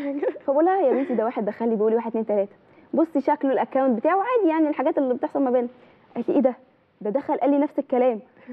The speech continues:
Speaker 2: قلت لها: "ازاي ده؟" فقالت لي: "اه والله، دخل قال لي نفس الكلام، حتى بصي". فبصيت لقيت نفس الكلام بالظبط. ف-
Speaker 1: دخل
Speaker 2: ثواني
Speaker 1: احنا
Speaker 2: كده،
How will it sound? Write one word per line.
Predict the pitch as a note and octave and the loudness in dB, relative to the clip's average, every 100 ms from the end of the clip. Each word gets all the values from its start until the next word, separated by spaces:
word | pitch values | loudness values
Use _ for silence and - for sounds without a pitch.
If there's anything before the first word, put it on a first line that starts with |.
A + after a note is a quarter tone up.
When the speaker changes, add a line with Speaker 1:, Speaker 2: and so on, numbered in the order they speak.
| A#3+ | -16
Speaker 2:
قلت | G#3+ B3+ | -4 -2
لها: | C4 | 0
"ازاي | A#3+ A3+ B3 | 2 4 2
ده؟" | A3 A3 _ - C#4+ - | 0 -6 _ -20 -14 -6
فقالت | D4+ C#4+ | -4 -2
لي: | |
"اه | D#4 | 0
والله، | E4+ E4 F#4+ | 0 0 0
دخل | E4+ E4 D4+ | 0 -2 0
قال | D#4+ | 2
لي | F4 | 0
نفس | F4+ | -2
الكلام، | F4+ D#4 F#4 | -2 0 0
حتى | F#4 - | -2 -2
بصي". | C#4 E4+ - B3+ - - | -2 -2 -6 -20 -16 -8
فبصيت | G#3+ A3+ C#4+ C4 | -6 -2 -2 0
لقيت | C4 | 0
نفس | - - | -2 -4
الكلام | G4 A#3+ C4+ | -2 0 2
بالظبط. | C4+ A3+ C4+ - - - - - | 0 0 -4 -6 -20 -20 -20 -8
ف- | G#3+ - G#3+ | -6 -6 -8
Speaker 1:
دخل | B3+ C#4+ D#4 | -8 -2 0
Speaker 2:
ثواني | A#3+ C4 | 2 4
Speaker 1:
احنا | C4+ | 4
Speaker 2:
كده، | D4 | 4